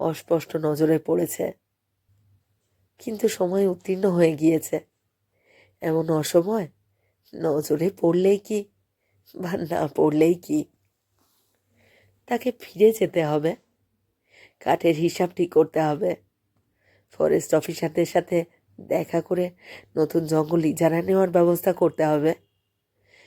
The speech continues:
ব্যবসাকে আরও বাড়াবার চেষ্টা করতে হবে, ব্যাংকে জমানো টাকার অঙ্ককে বাড়াতে হবে। আরও কত শত দরকারি কাজ তার জন্য অপেক্ষা করে আছে হোশঙ্গাবাদের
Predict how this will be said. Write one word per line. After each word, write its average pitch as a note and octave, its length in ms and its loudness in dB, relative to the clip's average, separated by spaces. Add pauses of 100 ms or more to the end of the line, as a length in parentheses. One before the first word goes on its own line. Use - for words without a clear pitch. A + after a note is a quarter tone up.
(200)
ব্যবসাকে D#3+ 640 -2
আরও D#3 260 2
বাড়াবার D#3+ 460 2
চেষ্টা - 340 -2
করতে D#3 300 -2
হবে, D#3 240 0 (920)
ব্যাংকে - 400 -2
জমানো E3 400 0
টাকার E3+ 320 -2
অঙ্ককে F3 380 0
বাড়াতে F#3 460 2
হবে। D#3+ 320 2 (1400)
আরও F3 220 0 (120)
কত E3+ 300 2 (180)
শত - 320 0 (180)
দরকারি D#3+ 500 2
কাজ D3+ 260 -2 (480)
তার E3 180 -4
জন্য E3 260 0
অপেক্ষা E3 400 0
করে E3 280 2
আছে F#3 280 -4 (840)
হোশঙ্গাবাদের D#3 680 0